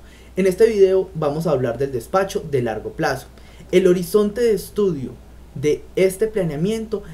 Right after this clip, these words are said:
es un horizonte de uno a cinco años. Miren que es, son, eh, márgenes de tiempo muy grandes, de uno a cinco años, y la subdivisión se hace por meses o por trimestres.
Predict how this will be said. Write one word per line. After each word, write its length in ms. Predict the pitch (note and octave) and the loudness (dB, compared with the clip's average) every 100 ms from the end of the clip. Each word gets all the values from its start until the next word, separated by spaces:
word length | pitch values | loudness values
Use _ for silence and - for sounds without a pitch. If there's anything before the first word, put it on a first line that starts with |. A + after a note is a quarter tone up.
| - | -6
es 180 | C#3+ C#3 | -4 -2
un 140 | E3+ E3+ | -2 -2
horizonte 680 | E3+ D3+ C3 C#3 C3 F3 E3 D#3 | -2 -2 -4 -8 -6 -6 -6 0
de 140 | C#3 | 2
uno 420 | D3 A3 G#3 G#3 - - - | 2 0 -2 -6 -10 -14 -10
a 120 | C3 | -10
cinco 420 | - A#2+ - D3+ | -8 -10 -4 -2
años. 300 | C3+ F2 - - - - | -2 -6 -14 -20 -14 -2
Miren 220 | F3 G3+ | -2 0
que 120 | G#3 | 0
es, 160 | F#3+ - | 0 -6
son, 380 | - - C#3 C3 - - - | -12 -8 -6 -8 -12 -20 -4
eh, 340 | D3+ D#3 D3+ - - - - - - - - - | -2 -2 -4 -8 -18 -20 -20 -20 -20 -20 -20 -12
márgenes 540 | D#3 D#3+ D#3+ E3 D#3 B2 | -2 0 0 -2 -2 -4
de 80 | |
tiempo 400 | A2+ B2 A2+ C#3+ | -6 -8 -4 -4
muy 280 | C#3 D#3+ E3+ | -2 0 0
grandes, 520 | D#3+ E3+ D3 A#2 G2+ - - - | 0 0 -2 -6 -10 -16 -20 -4
de 140 | C#3+ | 6
uno 240 | D3 D3+ E3 | 8 6 -2
a 60 | |
cinco 380 | F3+ G3 F#3+ G#3 | -2 -6 0 0
años, 360 | A3 G#3+ G#3+ G#3+ - - | 0 -4 -6 -10 -18 -2
y 100 | F3 | 2
la 140 | D#3+ C#3+ | 2 2
subdivisión 720 | D#3 C3+ C#3+ C3 B2+ C#3+ C3+ | -4 -4 -4 -4 -4 -4 -2
se 160 | E3 | 0
hace 360 | E3 E3 F3 F3+ - - - - | 0 0 -2 -4 -12 -20 -20 0
por 220 | D3 B2 | 0 2
meses 600 | C#3 G#3+ B3 A#3 A3 - - | -2 -2 -2 0 0 0 -4
o 160 | D3 | -2
por 220 | C#3+ B2+ | -2 -4
trimestres. 720 | B2 A#2+ D#3 A3 - C3 - | -4 -6 -4 -4 -6 -10 -12